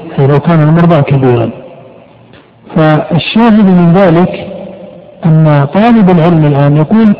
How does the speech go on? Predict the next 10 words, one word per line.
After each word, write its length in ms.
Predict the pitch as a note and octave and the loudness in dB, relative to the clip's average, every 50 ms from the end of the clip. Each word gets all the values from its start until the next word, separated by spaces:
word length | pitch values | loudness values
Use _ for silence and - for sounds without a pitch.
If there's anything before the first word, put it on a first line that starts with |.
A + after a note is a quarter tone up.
| - - D3+ | -4 -2 0
"هذه 480 | E3+ G3 F#3+ F3+ F3+ F3+ D#3 D#3+ E3+ | 0 2 2 2 2 2 2 2 2
إيش؟ 100 | E3+ E3+ - - - - - - E3+ E3+ - - - - - - - - - - - - - - - - - _ - F3+ | 0 0 -2 -6 -14 -16 -16 -16 -16 -18 -20 -20 -20 -20 -20 -20 -20 -20 -20 -20 -20 -20 -20 -20 -20 -20 -20 _ -4 -2
ماذا؟ 360 | E3 E3 D#3 C#3+ D#3 F3 E3+ - - - - - - - - - - - - - - - - - - - E3+ | 0 0 2 2 0 0 -2 -4 -8 -16 -18 -18 -20 -20 -20 -20 -20 -20 -20 -20 -20 -20 -20 -20 -10 -4 -2
قضية 400 | E3+ F3+ A3+ A#3 G#3+ - G3 F#3+ | 0 2 2 2 0 0 0 0
علم 160 | A3+ A3 G#3 | 2 2 2
لا 100 | G#3 G3+ | 2 2
عموم 320 | F3+ G3 F#3 F3 E3+ D#3+ D3+ | 2 2 2 2 2 0 0
لها". 160 | C#3 B2+ C3+ | 0 0 0
ما 640 | D3 E3 G3+ A#3+ B3 A#3+ A#3 A3 G#3 G3 - F#3 G3+ | 0 0 2 2 2 2 2 2 2 0 0 2 2
أن 200 | F#3+ F#3 F#3 | 2 2 2